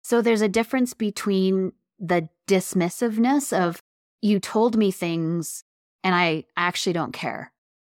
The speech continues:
So just suck it up and get it done," versus the energy from a leader that realizes he has overcommitted or made a promise, has not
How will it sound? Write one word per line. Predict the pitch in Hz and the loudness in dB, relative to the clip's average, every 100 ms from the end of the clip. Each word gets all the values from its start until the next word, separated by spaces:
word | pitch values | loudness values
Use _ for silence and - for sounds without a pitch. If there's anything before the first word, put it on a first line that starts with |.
| - | -6
So | - 170 165 | 0 0 2
just | 165 214 - - | 0 -2 -4 -16
suck | - - 160 - | -8 -2 -2 0
it | 127 | -2
up | 127 | -2
and | 160 | -4
get | 147 131 | -6 -6
it | - | -6
done," | 139 135 - - - _ _ _ _ _ | -6 -6 -8 -12 -16 _ _ _ _ _
versus | 135 170 160 180 165 | -8 -6 -4 -6 -6
the | 160 - 185 | -6 -6 0
energy | 202 202 175 165 | 2 2 0 -6
from | - 165 | -6 -6
a | 160 | -4
leader | 160 165 156 | -2 -2 -2
that | 160 143 | -2 -4
realizes | 175 175 185 190 170 127 123 127 147 214 220 - - _ _ _ _ _ | -2 2 4 4 2 0 -4 -4 -4 -6 -8 -14 -18 _ _ _ _ _
he | - 190 | -4 2
has | 180 160 - - | 2 2 0 -4
overcommitted | 156 156 143 - 175 147 135 139 202 - - | -4 -4 -6 -8 -6 -4 -4 -6 -8 -12 -10
or | 160 | -6
made | 160 156 | -4 -4
a | 156 | -6
promise, | - 185 180 156 151 196 - - _ _ _ _ _ _ | -4 0 2 0 -2 -8 -12 -18 _ _ _ _ _ _
has | - 180 175 | -6 -4 0
not | 185 175 175 208 - - | 2 4 4 2 0 -10